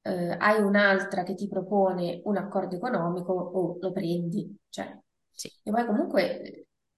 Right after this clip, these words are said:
Speaker 1: come dire, lei certezze su quello che può aver fatto o non fatto Tyrion non ce l'ha neanche, tra l'altro.
Speaker 2: No,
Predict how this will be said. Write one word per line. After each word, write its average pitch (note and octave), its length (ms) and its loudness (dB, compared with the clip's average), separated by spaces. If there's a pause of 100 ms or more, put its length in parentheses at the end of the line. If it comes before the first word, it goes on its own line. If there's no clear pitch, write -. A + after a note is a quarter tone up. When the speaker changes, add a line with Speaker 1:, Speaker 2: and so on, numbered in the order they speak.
(380)
Speaker 1:
come G3 160 -2
dire, F3+ 180 -2
lei G#3+ 200 2
certezze F3 420 -2
su G3 100 -8
quello F3+ 160 -4
che F3 140 -4
può F3+ 120 -6
aver F3 180 -4
fatto F3 240 -6
o E3+ 40 -2
non E3+ 100 -2
fatto - 220 -10
Tyrion G#3+ 280 -4
non E3+ 160 -4
ce G3 120 -10
l'ha G3+ 80 -8
neanche, G3+ 460 -8
tra - 140 -12
l'altro. - 360 -14 (220)
Speaker 2:
No, E3+ 340 8